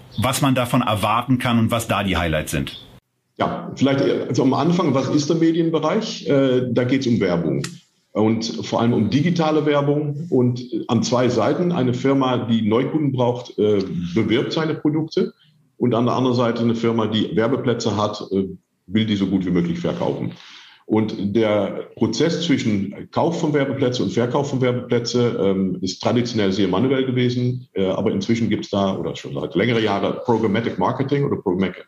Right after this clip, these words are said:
Speaker 2: Programmatic Advertising, wo die ganze Sachen über Systeme abgewickelt werden.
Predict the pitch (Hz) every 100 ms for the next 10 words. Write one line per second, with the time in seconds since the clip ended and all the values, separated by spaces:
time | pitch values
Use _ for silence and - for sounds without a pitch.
0 | - 104 98 98 - - - 123 113 113
1 | 110 - - - - 107 104 - 101 117
2 | 123 113 - 95 104 110 123 120 - -
3 | 98 90 104 101 - - 90 85 78 73
4 | 67 69 64